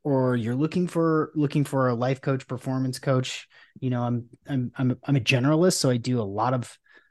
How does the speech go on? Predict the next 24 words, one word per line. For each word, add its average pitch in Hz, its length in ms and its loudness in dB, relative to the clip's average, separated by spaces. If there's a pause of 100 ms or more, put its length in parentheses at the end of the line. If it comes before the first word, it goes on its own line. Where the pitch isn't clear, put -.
(120)
a 120 60 -10
lot 117 300 0
of 135 80 0
different 135 260 -2
things 131 220 2
for 127 100 -4
a 123 60 0
lot 120 160 2
of 120 80 -2
different 120 380 -2
people. 156 480 -2 (320)
Um, 123 240 2
but 120 120 0
if - 140 -8
you 120 140 -2
like 120 600 -2
the 131 140 -4
way 123 760 -4
I 120 180 0 (340)
<laughs> - 380 -16
told 123 260 -6
my 127 120 2
stories 127 440 -2
about 123 240 -2